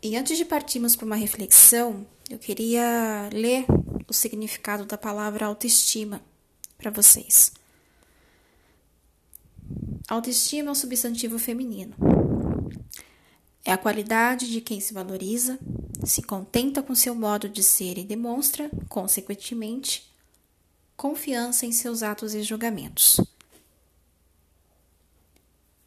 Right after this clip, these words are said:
É, levando em consideração a definição da autoestima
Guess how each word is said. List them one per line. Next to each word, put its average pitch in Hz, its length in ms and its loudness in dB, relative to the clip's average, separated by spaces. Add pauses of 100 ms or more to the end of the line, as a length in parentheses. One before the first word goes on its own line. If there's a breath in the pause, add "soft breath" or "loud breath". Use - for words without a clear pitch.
(840)
É, 220 480 -6
levando 254 360 -4
em - 20 -10
consideração 247 540 -4
a - 20 -8
definição 226 720 -2
da 208 80 -10
autoestima 196 720 -4